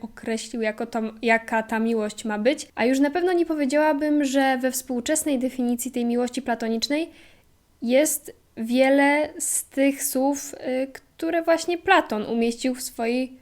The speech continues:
uczcie. Ja niestety nie jestem znawczynią starożytności, więc może te tematy genezy, y, miłości platonicznej zostawimy. Oczywiście zachęcam was do poczytania sobie o tym, jest to naprawdę bardzo ciekawe,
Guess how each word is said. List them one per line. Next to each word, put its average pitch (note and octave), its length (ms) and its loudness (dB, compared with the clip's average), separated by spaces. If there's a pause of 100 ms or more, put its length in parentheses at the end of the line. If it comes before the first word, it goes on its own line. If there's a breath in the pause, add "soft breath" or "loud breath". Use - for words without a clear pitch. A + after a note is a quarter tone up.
(240 loud breath)
uczcie. - 540 -2
Ja A#3+ 100 2
niestety C4 380 2
nie B3 140 4
jestem A#3+ 300 0
znawczynią A#3 600 0
starożytności, B3 1040 0 (280 loud breath)
więc A#3 220 0
może C4 320 2
te A#3+ 360 2 (140)
tematy A#3+ 680 2
genezy, A#3 760 4 (760 loud breath)
y, G#3+ 80 0
miłości A#3+ 480 2
platonicznej A#3 1000 0
zostawimy. A#3 840 2
Oczywiście A#3+ 680 -2
zachęcam B3 500 0
was A#3 220 2
do A3+ 240 0
poczytania B3+ 480 0
sobie A#3+ 240 0
o B3 40 -2
tym, D#4 180 -2
jest D#4+ 140 0
to D4 60 0
naprawdę C4 300 0
bardzo A#3+ 300 0
ciekawe, A#3+ 540 2